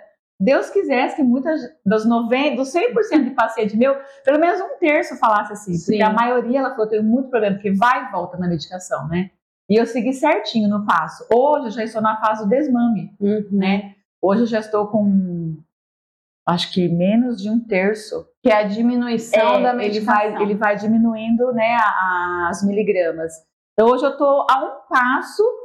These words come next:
Speaker 1: da última fase
Speaker 2: Uhum.
Speaker 1: pra encerrar mesmo, de fato, a medicação.
Speaker 2: Amém, Val. E eu creio que isso é um exemplo pra nós e pra muitas mulheres.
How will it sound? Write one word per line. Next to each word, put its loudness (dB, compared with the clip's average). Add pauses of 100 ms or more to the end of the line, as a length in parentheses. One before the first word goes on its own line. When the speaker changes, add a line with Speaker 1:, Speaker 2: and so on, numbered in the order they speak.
(440)
Speaker 1:
da 4
última -2
fase 0
Speaker 2:
Uhum. 0
Speaker 1:
pra 2
encerrar 0
mesmo, -2
de -2
fato, 0
a -4
medicação. -4 (120)
Speaker 2:
Amém, 2
Val. 2
E 0
eu 0
creio 2
que 0
isso -2
é 6
um 2
exemplo 0
pra 2
nós 2
e -12
pra 2
muitas 0
mulheres. 0